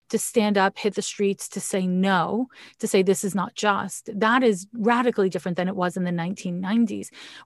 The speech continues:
But what isn't different is the function of the police, the violence of the police, the power of the police. I would say arguably they have more weapons, they have more power, and the, the imprisonment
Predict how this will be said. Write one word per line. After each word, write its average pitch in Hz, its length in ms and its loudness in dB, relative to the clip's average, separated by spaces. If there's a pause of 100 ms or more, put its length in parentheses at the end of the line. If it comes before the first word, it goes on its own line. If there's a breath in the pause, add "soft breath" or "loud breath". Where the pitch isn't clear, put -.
But - 160 2 (100)
what 233 220 2 (180)
isn't 254 580 2
different 175 640 -4 (360)
is 220 360 6 (140)
the 214 260 2
function 226 880 0 (200)
of 190 140 0
the 190 80 -2
police, 185 440 -6
the 196 140 0
violence 214 640 4
of 175 180 -6
the 190 100 -2
police, 180 380 -4 (300 loud breath)
the 202 440 2
power - 760 0 (160)
of 185 160 0
the 185 80 0
police. 196 420 -8
I 240 180 0
would 320 140 2
say 208 240 2
arguably 214 720 2 (220 loud breath)
they 254 100 0
have 226 180 0
more 240 360 6
weapons, 180 480 -2 (140)
they 220 100 2
have 202 180 0
more 208 380 4
power, 175 520 -2
and 190 320 2 (360 loud breath)
the, 226 260 4
the 233 260 0
imprisonment 226 840 -2